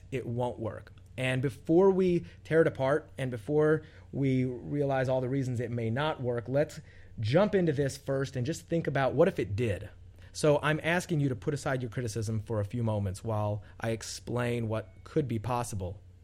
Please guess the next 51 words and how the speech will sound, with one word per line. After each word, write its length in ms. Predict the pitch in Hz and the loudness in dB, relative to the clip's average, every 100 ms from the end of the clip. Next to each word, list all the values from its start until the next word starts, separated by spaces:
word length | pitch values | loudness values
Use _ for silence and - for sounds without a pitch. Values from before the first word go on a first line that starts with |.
| - - | -16 -4
Will 120 | 117 | 0
you 100 | 113 | 0
do 140 | 117 | 2
that 180 | 123 135 | 0 0
with 160 | 139 139 | 0 0
me? 220 | 143 147 - - - | -2 -2 -8 -18 -8
And 140 | - 170 | 0 4
by 120 | 156 | 4
giving 300 | 143 196 233 | 4 2 2
somebody 380 | - 190 170 156 | 0 2 2 2
the 80 | 95 | -2
permission 420 | 127 139 175 156 | 0 0 2 -2
to 60 | |
put 160 | 107 170 | -4 -6
the 60 | 139 | -4
<laughs> 120 | - | 2
critique 400 | 180 - 170 170 | 2 2 -2 0
aside 420 | 117 135 147 151 | 0 2 2 2
or 80 | 127 | 0
at 120 | 131 | 0
least 260 | 147 120 113 | 0 0 -2
delay 480 | 120 110 113 190 | 0 2 4 4
it, 220 | 131 110 - - - - | 4 0 -8 -18 -18 -2
you're 160 | 143 151 | 2 4
giving 220 | 165 160 | 4 4
them 100 | 135 | 0
permission 380 | 147 139 117 127 | -2 -2 -2 -2
to 40 | |
dream 300 | 107 113 110 | 2 4 4
with 240 | 123 123 | 2 0
you. 180 | 107 90 - - - | -2 -2 -6 -16 -20
So 140 | - 135 | -6 -4
you 40 | |
can 140 | 147 | -2
bring 160 | 131 147 | 0 2
your 140 | 139 | 0
entire 340 | 123 107 143 147 | -2 0 2 2
team 300 | - 151 127 | 0 -2 0
in 160 | 123 | 0
and 100 | 123 | 0
just 200 | 117 107 - - | -2 -4 -12 -16
storyboard, 720 | - - - 160 156 156 160 | -14 -6 -2 0 0 -2 -6
or 100 | 151 | -4
not 140 | 139 - | -4 -6
storyboard, 680 | - 147 139 127 123 120 | -6 -2 0 0 -2 -2
but 160 | 123 120 - - - | -2 -6 -12 -20 -12
I 60 | - | -4
like 200 | 127 113 | -2 -2
to 80 | 117 | -4
say 100 | 117 | -4
whiteboard, 560 | 101 127 135 127 120 | 0 0 -2 -2 -2